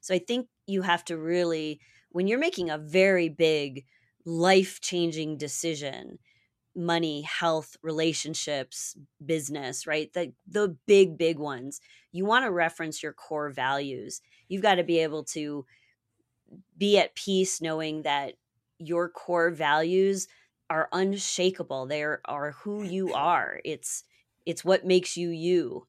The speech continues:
and it's how you assess the decision in front of you through the lens of those, of your commitment to those values.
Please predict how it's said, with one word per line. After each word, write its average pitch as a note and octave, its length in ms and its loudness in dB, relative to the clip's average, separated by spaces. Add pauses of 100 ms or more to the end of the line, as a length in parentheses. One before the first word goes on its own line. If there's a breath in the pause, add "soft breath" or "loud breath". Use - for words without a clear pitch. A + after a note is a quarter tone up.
(140)
and D#3 240 -4
it's D3+ 140 -8
how E3+ 300 2
you E3 440 -2 (760 soft breath)
assess F#3 600 2
the E3 120 -8
decision D#3+ 520 -4
in D3+ 120 -10
front F#3 280 0
of F#3 100 -2
you D3 380 -6 (480 soft breath)
through F3+ 180 0
the D#3 100 -4
lens E3 360 0
of D3 140 -10
those, D3 380 -4
of C#3+ 400 -6
your D3+ 260 -6
commitment E3 580 -6
to - 100 -10
those C#3+ 240 -6
values. C#3+ 800 -2